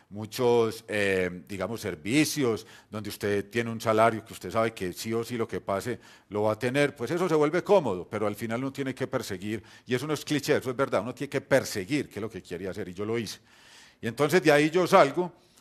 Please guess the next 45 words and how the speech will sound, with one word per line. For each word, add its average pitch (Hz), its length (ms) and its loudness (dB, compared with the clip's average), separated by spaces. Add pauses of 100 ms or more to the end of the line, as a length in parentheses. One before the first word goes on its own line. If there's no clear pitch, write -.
(160)
monto 123 360 0
gat 156 240 6
Digital, 156 500 4
gat 110 180 0
Digital 117 340 -2
empieza 123 500 0
a, 101 260 -2
a 98 80 -4
tener 104 200 -6
muy 131 180 -4
buenos 131 320 -2
clientes 123 220 -6
en 120 60 -4
la 98 120 0
parte 104 300 -2
de 120 100 -2
consultoría 139 720 -2
a 98 100 -2
través 95 220 -2
del 117 140 -2
modelo 107 400 -2
de 120 80 -2
transformación 120 500 -8
digital, 170 480 2 (460)
ya 131 140 8
empiezo 131 320 2
a 131 40 2
ser 131 120 0
conferencista 110 600 -2
mucho 127 440 -2
de, 110 120 2
de 110 100 -4
muchos 117 340 -6
eventos, 147 480 4
me 120 100 -6
empiezan 104 240 -4
a - 20 0
llamar 110 280 -2
muchas 139 300 -6
empresas 147 480 2 (320)
y 113 80 0
ahí 123 100 4
nace 127 280 0
mi 117 120 -4
emprendimiento. 90 760 -8